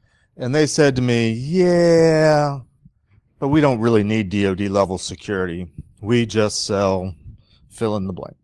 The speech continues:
It was sort of a department store, a women's clothing store.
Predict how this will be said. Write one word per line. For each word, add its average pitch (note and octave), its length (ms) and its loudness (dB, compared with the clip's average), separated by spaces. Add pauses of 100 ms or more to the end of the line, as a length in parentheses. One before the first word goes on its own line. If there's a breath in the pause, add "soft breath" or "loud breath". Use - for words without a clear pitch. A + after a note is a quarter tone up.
(800)
It A2 60 -12
was G#2+ 160 -6
sort A2 220 -2
of F#2+ 80 -2
a F#2+ 280 0 (220)
department G#2 480 -4
store, G2+ 300 -4
a F#2 40 -2
women's G2+ 300 -6
clothing F#2 400 -8
store. F2+ 400 -16